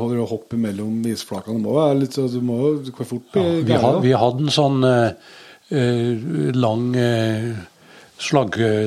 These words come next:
Speaker 2: nei, sånn, eh, hakkapikk,
Speaker 1: Aha.
Speaker 2: som er en to meter lang skaft og sånn
Speaker 1: Ja.
Speaker 2: svær pik, da, det er jo nesten som en isøks,
Speaker 1: Ja.
Speaker 2: som skulle være med oss når vi for på isen, da.
Speaker 1: Ja.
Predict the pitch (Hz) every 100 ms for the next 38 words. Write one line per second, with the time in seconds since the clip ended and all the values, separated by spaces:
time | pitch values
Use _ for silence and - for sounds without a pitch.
0 | 110 147 127 127 127 123 120 117 113 120
1 | 120 143 110 117 147 - - 123 123 151
2 | - - - - - 135 120 117 120 117
3 | 120 98 120 113 110 - 113 - - 110
4 | - 123 101 101 101 107 101 110 104 110
5 | - 101 101 110 - 95 90 117 110 -
6 | 117 - - 123 110 - - - - -
7 | 113 - 110 104 104 110 95 87 87 -
8 | 104 92 92 101 85 - 95 113